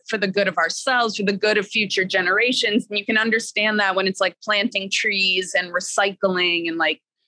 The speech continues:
composting, like, all of that. But when it comes to fashion and clothing, what I,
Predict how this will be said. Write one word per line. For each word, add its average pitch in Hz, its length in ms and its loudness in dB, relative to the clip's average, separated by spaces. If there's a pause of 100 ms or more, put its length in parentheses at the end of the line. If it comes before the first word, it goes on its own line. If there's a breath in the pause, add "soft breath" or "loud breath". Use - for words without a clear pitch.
(200)
composting, 196 880 2
like, 165 160 0
all 190 220 4
of 185 80 0
that. 180 180 2
But 175 140 0
when 190 100 2
it - 140 -4
comes 285 280 2
to 190 220 -2 (180)
fashion 302 720 0 (640 loud breath)
and 170 520 2 (420)
clothing, 269 760 2 (1400 loud breath)
what 226 380 2
I, 220 560 2